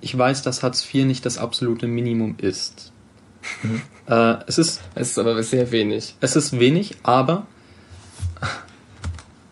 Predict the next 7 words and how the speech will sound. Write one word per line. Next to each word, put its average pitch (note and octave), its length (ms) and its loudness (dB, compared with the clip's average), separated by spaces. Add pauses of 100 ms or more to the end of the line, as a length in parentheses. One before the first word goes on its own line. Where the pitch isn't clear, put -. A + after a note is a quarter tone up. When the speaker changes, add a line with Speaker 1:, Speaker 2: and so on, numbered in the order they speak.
Speaker 1:
und C3+ 160 4
das B2+ 140 4
ist A#2 220 -2
ein - 140 -16
Fakt, C#3+ 300 0 (500)
viele C#3+ 520 4
Hartz-vier-Empfänger D#3+ 760 0